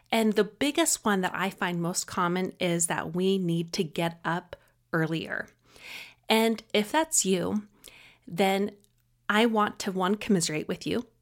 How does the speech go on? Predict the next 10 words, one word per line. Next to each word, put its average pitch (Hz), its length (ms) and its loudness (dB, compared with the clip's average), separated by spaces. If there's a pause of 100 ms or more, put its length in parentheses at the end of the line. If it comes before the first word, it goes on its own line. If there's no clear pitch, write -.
(100)
because 202 420 0
it's 202 200 -2
difficult - 640 -8
to 226 100 0
suddenly 170 420 2
wake 170 240 -6
up 175 220 -6 (140)
earlier. 165 480 -4 (1120)
But 247 180 2
two, 170 480 0